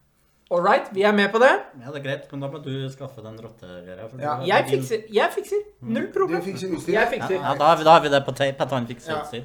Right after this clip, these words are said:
Speaker 3: ja.
Speaker 1: Ikke sant?
Speaker 3: Så hvis han plutselig sier han, «Nei, ingen ville gjøre det.» «Nei, vi hadde ikke noe utstyr. Hvem var det som skulle fikk utstyr?» Jo.
Speaker 1: Så
Speaker 3: Du elsker han.
Speaker 2: Men,
Speaker 1: det
Speaker 2: eh, får man tak i en rotte, så kan man ta, ta livet av den, eller?
Speaker 1: Nei, slipp den ut, da.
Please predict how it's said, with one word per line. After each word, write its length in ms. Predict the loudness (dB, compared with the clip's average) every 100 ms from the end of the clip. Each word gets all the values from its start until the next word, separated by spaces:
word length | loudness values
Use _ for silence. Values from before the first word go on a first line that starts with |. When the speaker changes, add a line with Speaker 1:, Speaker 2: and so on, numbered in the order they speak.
| -10
Speaker 3:
ja. 120 | -8
Speaker 1:
Ikke 140 | -8 -10
sant? 140 | -14 -16 -6
Speaker 3:
Så 160 | -2
hvis 200 | -2 0
han 260 | 0 -2 -4
plutselig 260 | -8 -8 -4
sier 120 | -2
han, 80 | 0
«Nei, 200 | 0 0 -2
ingen 160 | 0
ville 160 | 2 4
gjøre 140 | 4 4
det.» 160 | 2
«Nei, 160 | 2 4
vi 60 | 4
hadde 100 | 4
ikke 120 | -2
noe 60 | -4
utstyr. 200 | -6 -2
Hvem 120 | 0 0
var 80 |
det 80 | -2
som 100 | -6
skulle 100 | -10
fikk 240 | -8 -8 -10
utstyr?» 320 | -8 -10 -4
Jo. 140 | -2 -2 -6 _ _ _
Speaker 1:
Så 800 | -14 2 10 12 12 12 12 10
Speaker 3:
Du 80 | 8
elsker 320 | 2 -2 -8
han. 120 | -8 -10 -4
Speaker 2:
Men, 100 | 2
Speaker 1:
det 160 | 6 6
Speaker 2:
eh, 360 | 6 4 0 -4 -12
får 240 | -6 -2 -2
man 180 | -2 -2
tak 200 | -4 -4
i 20 |
en 40 | -6
rotte, 300 | -6 -8 -10
så 120 | -12
kan 120 | -10
man 280 | -8 -6 -8
ta, 100 | -12 -16 -20 -14
ta 120 | -12 -12 -10
livet 220 | -8 -8
av 80 | -8
den, 80 | -10
eller? 240 | -14 -18 -20 _ _ -14
Speaker 1:
Nei, 180 | -10 -10 -12
slipp 360 | -14 -12 -12
den 120 | -12 -12
ut, 260 | -12 -14
da. 80 | -18